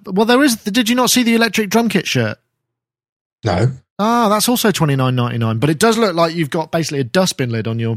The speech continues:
Speaker 1: chest
Speaker 2: <laughs>
Speaker 1: with various pads, and you sort of tap it, and it's got a speaker behind it, and it plays. And obviously, I'd imagine washing them would be a bit of a nightmare.
Speaker 2: Well, yeah. But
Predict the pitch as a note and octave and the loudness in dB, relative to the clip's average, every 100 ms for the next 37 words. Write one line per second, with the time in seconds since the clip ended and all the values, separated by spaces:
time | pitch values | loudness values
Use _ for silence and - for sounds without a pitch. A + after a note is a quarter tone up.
0 | - - B2 G2+ - - A#4 B4+ - - | -4 -2 -2 -2 -2 0 2 2 2 0
1 | - D#3 D#3+ F3+ F3 - F#3+ D#3 D#3 D#3 | 2 2 4 4 4 2 0 0 0 0
2 | - F3+ - G#3 F#3 B2+ C3 C#3+ B2+ D#3+ | -2 -4 -2 0 0 -2 -2 -4 -4 -2
3 | - - G#3 D3+ A2+ A2+ A2 B2 B2+ C3+ | -2 0 -2 -2 -2 -2 -2 -4 -4 -8
4 | - F3 C3 G#2 C#3 A3 A3+ E3 C#3 C#3 | -6 -6 -4 -4 0 0 2 2 2 2
5 | D3 D#3+ C#3+ C#3 F3+ - B2+ A2 G#2 A2 | 2 0 0 0 0 0 -2 -4 -4 -4
6 | - A2 - C3+ A2 A2 C3 C3 D2+ - | -4 -6 -4 -6 -6 -4 -4 -6 -10 -16
7 | _ _ - F2+ - _ _ _ - F#2+ | _ _ -14 -14 -14 _ _ _ -14 -12
8 | F2 - _ B2+ | -12 -16 _ -18